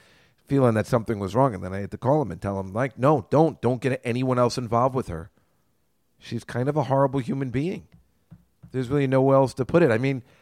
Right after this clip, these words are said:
when I think about just, like, being in her presence and driving, and then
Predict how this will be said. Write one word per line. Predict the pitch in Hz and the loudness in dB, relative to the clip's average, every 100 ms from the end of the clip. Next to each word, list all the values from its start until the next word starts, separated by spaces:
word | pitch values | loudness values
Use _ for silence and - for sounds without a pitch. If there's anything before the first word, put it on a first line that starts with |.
| _ _ _ | _ _ _
when | 143 | 0
I | 160 | 2
think | - 190 | 2 0
about | 214 139 113 101 | 2 4 4 2
just, | 127 120 151 | -2 -4 -2
like, | 135 110 - _ _ _ - _ | -2 -2 -12 _ _ _ -20 _
being | - 156 170 | -2 0 2
in | 165 | 2
her | 151 | 2
presence | - 165 156 120 | 4 4 4 -4
and | 120 | 2
driving, | 143 180 131 175 - | 6 6 4 -6 0
and | 196 | 4
then | 233 262 | 6 4